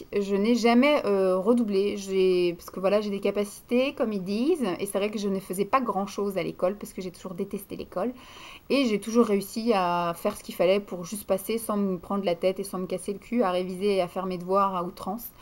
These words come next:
Donc j'ai toujours été un peu plus au-dessus de la moyenne sans me forcer les neurones. Sans me vanter, hein. Mais ça m'a pas amené bien loin parce que voilà, hein.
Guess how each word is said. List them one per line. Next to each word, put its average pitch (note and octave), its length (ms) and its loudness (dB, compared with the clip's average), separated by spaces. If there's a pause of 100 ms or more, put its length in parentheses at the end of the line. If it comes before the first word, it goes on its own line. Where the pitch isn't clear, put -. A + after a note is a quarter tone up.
(420)
Donc D#4 180 6
j'ai C#4 140 -2
toujours D4+ 260 0
été C4+ 400 2
un A#3+ 100 2
peu C4+ 120 -4
plus E4 220 -2
au-dessus A#3+ 200 -6
de B3+ 40 0
la B3+ 80 4
moyenne A3+ 400 0
sans C#4 280 0
me A#3+ 240 4
forcer B3 560 -2
les B3+ 180 0
neurones. G#3 500 0 (1300)
Sans - 180 4
me A#3+ 80 10
vanter, G3 420 2
hein. F#3+ 160 2 (800)
Mais G3 60 0
ça G#3+ 120 6
m'a G#3+ 100 6
pas C4+ 120 8
amené B3+ 220 8
bien A3 200 2
loin A#3 200 2
parce C4+ 160 -8
que G3 80 -4
voilà, F3 380 4 (120)
hein. G3+ 200 0